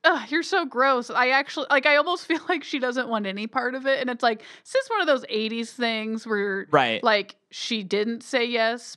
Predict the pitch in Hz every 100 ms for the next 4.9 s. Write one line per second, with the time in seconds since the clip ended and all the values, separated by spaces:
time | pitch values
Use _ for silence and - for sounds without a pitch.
0 | - 202 185 - 202 185 202 220 240 240
1 | 262 - 233 214 214 220 196 196 208 226
2 | 226 220 190 214 233 - 254 240 240 247
3 | 254 247 262 277 302 - - - 277 247
4 | 226 202 208 415 427 214 190 196